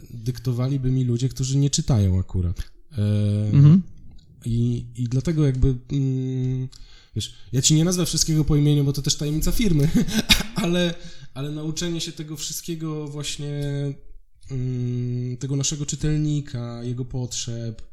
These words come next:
Speaker 1: e, to było bardzo długie, bardzo fajne, bardzo satysfakcjonujące i miało nic wspólnego z Twitterem.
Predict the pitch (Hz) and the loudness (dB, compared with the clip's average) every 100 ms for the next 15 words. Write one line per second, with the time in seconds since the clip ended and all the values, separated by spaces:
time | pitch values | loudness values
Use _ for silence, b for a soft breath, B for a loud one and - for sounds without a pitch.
0 | - - - 107 113 113 113 110 - - | -18 -20 -8 -4 -2 -2 -4 -8 -16 -10
1 | 135 139 135 139 135 135 131 127 139 190 | -4 -2 0 0 0 0 0 0 -2 -4
2 | 185 - - - 110 117 123 120 113 - | -6 -12 -20 -18 -14 -4 -2 -2 -4 -6
3 | 107 117 135 123 117 127 123 120 110 117 | -6 -6 -6 -8 -8 -4 -4 -4 -6 -8
4 | - 104 110 113 110 107 - 208 - - | -10 -10 -6 -4 -4 -6 -8 -10 -12 -20
5 | - 175 175 170 170 165 160 - 151 139 | -12 -6 -4 -4 -2 -2 0 0 -2 -4
6 | 127 - 123 113 95 | -6 -8 -10 -8 -8